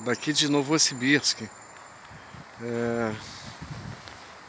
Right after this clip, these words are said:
atrás tem o estádio, ali os refletores. Aqui atletas medalhistas olímpicos, né? É, tá até o carelinho ali, ó.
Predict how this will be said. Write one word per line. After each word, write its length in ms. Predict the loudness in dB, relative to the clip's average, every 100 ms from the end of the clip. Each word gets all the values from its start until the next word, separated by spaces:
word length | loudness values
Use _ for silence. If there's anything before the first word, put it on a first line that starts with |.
| -18 -16
atrás 420 | -6 2 4 6
tem 140 | 4 2
o 40 |
estádio, 680 | 2 4 4 6 4 4 2
ali 300 | 4 6 6 6 4 6
os 120 | 6
refletores. 1040 | 6 2 0 4 6 8 6 4 2 2 0 -2 0 -2 -4 -4 -4 -4 -2
Aqui 280 | -2 2 4
atletas 680 | 6 6 6 6 6 4 6
medalhistas 800 | 4 8 8 8 4 4 4 4
olímpicos, 600 | 4 4 2 0 -2 0
né? 120 | 0 -2 -10 -12 -14 -14 -12 -10 -8 -8 -6 -8 -2 0 0 -2 -4 -2
É, 920 | 2 4 8 8 8 6 6 4 2 0 0 2 2 -2 -2 -8 -10 -10 -10 -12 -16 -16 -16 -16 -16 -16 -16 -18 -18 -10
tá 80 | -8
até 240 | 0 2
o 40 | 2
carelinho 580 | 4 6 6 4 4
ali, 220 | 2 0 -2
ó. 220 | -4